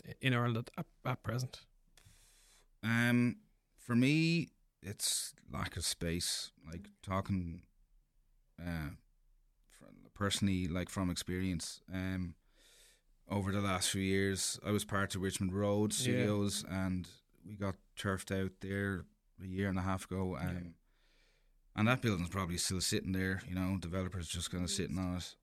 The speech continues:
Speaker 1: Yeah.
Speaker 2: Um, I mean, there's been countless others, as you know yourself, like, just, it's, it's unsettling, you know, to know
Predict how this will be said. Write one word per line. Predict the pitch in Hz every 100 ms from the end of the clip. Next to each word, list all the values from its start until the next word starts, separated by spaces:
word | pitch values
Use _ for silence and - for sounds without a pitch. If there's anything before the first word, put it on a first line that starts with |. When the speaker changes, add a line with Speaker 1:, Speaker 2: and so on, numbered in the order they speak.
| _
Speaker 1:
Yeah. | - 67 98 98
Speaker 2:
Um, | 95 92 -
I | -
mean, | 107 107
there's | 113
been | 110 113
countless | 107 117 - -
others, | 101 101 98 -
as | 92 87
you | 92
know | 95
yourself, | 90 85 92 98 - - -
like, | 95 90
just, | - 101 - - - _ _ _ _ _ _
it's, | 113 - - - - _ - - _ _ _ _ _ _
it's | 117 -
unsettling, | 131 147 139 - 135 139 127 110 101 - _ _ _ _ _
you | 113
know, | 104 98 -
to | -
know | 107 110 110 107 104